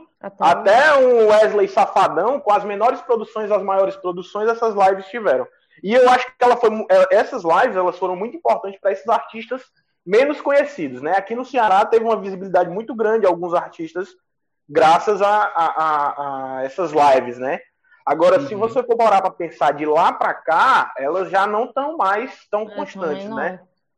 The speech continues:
Speaker 1: Assim,
Speaker 3: Aqueles
Speaker 1: fora do Brasil ainda tá muito, porque tem muita live nos Estados Unidos, em outros cantos, é, na Inglaterra, enfim, ainda tá em outros cantos do mundo, ainda tá bombando um pouco, né?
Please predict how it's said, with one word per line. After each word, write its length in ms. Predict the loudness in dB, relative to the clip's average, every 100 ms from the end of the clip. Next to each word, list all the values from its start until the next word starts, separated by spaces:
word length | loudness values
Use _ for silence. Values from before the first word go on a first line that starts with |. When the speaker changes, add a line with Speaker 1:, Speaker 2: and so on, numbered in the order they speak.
| _ _ _ _ _
Speaker 1:
Assim, 360 | -4 -4 -6 -4
Speaker 3:
Aqueles 20 |
Speaker 1:
fora 360 | 0 2 0
do 140 | -2 -4
Brasil 480 | -2 -2 -2 -6 -6
ainda 300 | -6 -8 -10
tá 260 | -10 -10
muito, 400 | -8 -10 -10 -12
porque 360 | -14 -14 -12 -10
tem 120 | -8
muita 400 | -6 -6 -8 -8 -6
live 340 | -4 -4 -8
nos 220 | -12 -12 -14
Estados 440 | -14 -12 -12 -14
Unidos, 840 | -14 -12 -12 -14 _ -16 -14 -14
em 220 | -14 -12
outros 360 | -14 -14 -20 -20
cantos, 400 | _ -18 -18 -20 _ _ _
é, 440 | -10 -8 -6 -8 -8
na 140 | -10
Inglaterra, 680 | -12 -10 -10 -10 -14 -12 -10
enfim, 400 | -12 -16 -16 -14
ainda 320 | -12 -10 -10
tá 520 | -8 -4 -2 -2 -4 -6
em 120 | -6
outros 360 | -8 -10 -16 -14
cantos 440 | -12 -10 -12 -14
do 120 | -12
mundo, 240 | -10 -12 -12
ainda 240 | -14 -14 -12
tá 160 | -12
bombando 500 | -10 -12 -10 -10 -10
um 60 | -14
pouco, 500 | _ -16 -16 -16 -16
né? 160 | -16